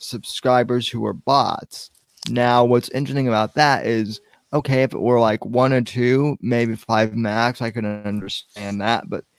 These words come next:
they cleaned out seventy-five subscribers who they thought were bots. Uh, so, you know, I, that's kinda suspicious too, is, like, even the smaller channels, they're,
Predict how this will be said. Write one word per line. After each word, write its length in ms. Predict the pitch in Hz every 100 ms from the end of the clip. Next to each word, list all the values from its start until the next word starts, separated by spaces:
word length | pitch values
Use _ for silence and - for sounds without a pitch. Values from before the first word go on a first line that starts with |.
| _ _ -
they 200 | 123 135
cleaned 340 | - 143 139
out 220 | 123 -
seventy-five 800 | - 127 127 113 - 113 117 113
subscribers 840 | - 123 - - 113 113 87 95
who 160 | - 104
they 140 | 95
thought 300 | 104 98 95
were 100 | 92
bots. 600 | - 220 214 - - - - - _ _ _
Uh, 380 | - 95 92 87 -
so, 640 | - 113 107 101 98 95 - _ _ _ _
you 100 | 107
know, 360 | 95 95 95 82 - - -
I, 320 | 120 123 123 - _ - -
that's 300 | - 131 143
kinda 380 | - 123 110 107
suspicious 760 | - 107 - 107 101 110 107
too, 320 | - - 117 104
is, 180 | 92
like, 220 | 104 101 95
even 240 | 120 127
the 60 | 101
smaller 400 | - 117 117 110
channels, 460 | 113 101 101 101
they're, 240 | - 98